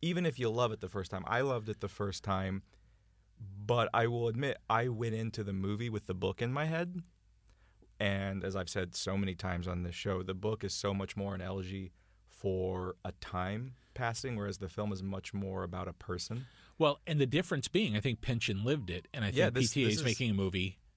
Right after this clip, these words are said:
Speaker 2: about the thought of it, or the
Speaker 1: Yeah.
Speaker 2: dream of it, or this what we think we lost.
Speaker 1: Yeah, and he's, he's embodying it literally in, in a person.
Speaker 2: Yeah.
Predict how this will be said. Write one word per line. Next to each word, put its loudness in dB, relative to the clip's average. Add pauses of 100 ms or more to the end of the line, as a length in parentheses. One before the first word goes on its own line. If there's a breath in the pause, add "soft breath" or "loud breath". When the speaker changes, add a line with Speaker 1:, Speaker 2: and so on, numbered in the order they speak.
(320)
Speaker 2:
about 2 (800)
the 4
thought 2
of -2
it, -8
or 2
the 4
Speaker 1:
Yeah. 2
Speaker 2:
dream 2
of 0
it, -6
or 2
this 0 (140)
what 2
we 2
think 0
we 2
lost. -4
Speaker 1:
Yeah, -2 (220)
and 2
he's, -2
he's -2
embodying 0
it -6
literally 0
in, -4 (500)
in 0
a -2
person. -6 (120)
Speaker 2:
Yeah. -2